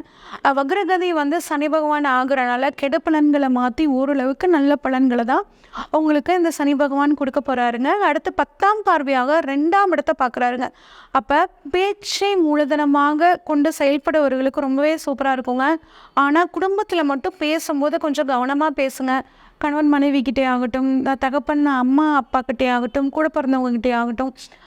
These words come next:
பேசும்போது ஒரு நிதானத்தை கடைப்பிடிங்க, ரொம்பவே நல்லது. ஒரு வேலையிலேருந்து இன்னொரு வேலைக்கு மாறலாமா அப்படின்னு நினைக்கும் போது, நினைச்சிட்டு இருக்கும் போது உங்களுக்கு ஒரு, உங்களோட வேலை செய்யற இடத்துலயே ஒரு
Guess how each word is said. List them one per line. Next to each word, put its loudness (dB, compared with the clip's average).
பேசும்போது 0
ஒரு 0
நிதானத்தை 0
கடைப்பிடிங்க, -2
ரொம்பவே 0
நல்லது. 0
ஒரு 0
வேலையிலேருந்து 0
இன்னொரு 0
வேலைக்கு 0
மாறலாமா 0
அப்படின்னு -4
நினைக்கும் -2
போது, 2
நினைச்சிட்டு -2
இருக்கும் -4
போது 0
உங்களுக்கு -2
ஒரு, 0
உங்களோட 0
வேலை 0
செய்யற -2
இடத்துலயே -2
ஒரு 0